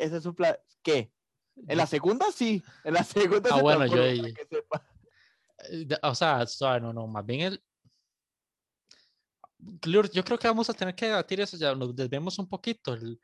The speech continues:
Speaker 2: pero
Speaker 1: ¿Es
Speaker 2: más
Speaker 1: el,
Speaker 2: bien,
Speaker 1: es el
Speaker 2: más bien,
Speaker 1: arroz?
Speaker 2: sí, no, pero más bien Shrek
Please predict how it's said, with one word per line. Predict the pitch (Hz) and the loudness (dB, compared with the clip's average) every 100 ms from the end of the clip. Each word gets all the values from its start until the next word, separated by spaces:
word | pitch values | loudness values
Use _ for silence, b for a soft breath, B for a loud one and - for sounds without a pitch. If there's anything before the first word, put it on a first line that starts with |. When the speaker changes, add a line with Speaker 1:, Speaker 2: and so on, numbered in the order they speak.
| b b b b _ _ _ - | b b b b _ _ _ 0
Speaker 2:
pero | 131 | 2
Speaker 1:
¿Es | |
Speaker 2:
más | 131 | 4
Speaker 1:
el, | 120 | 4
Speaker 2:
bien, | 180 | 4
Speaker 1:
es | 170 160 | 4 2
el | 220 | 4
Speaker 2:
más | 180 | 6
bien, | - 196 | 6 6
Speaker 1:
arroz? | 427 - - _ | 4 -4 -20 _
Speaker 2:
sí, | - 247 | 0 2
no, | 285 | 2
pero | - 120 | 0 -4
más | 110 104 | -4 -4
bien | 123 156 | -4 -4
Shrek | - 165 175 | -2 -2 -2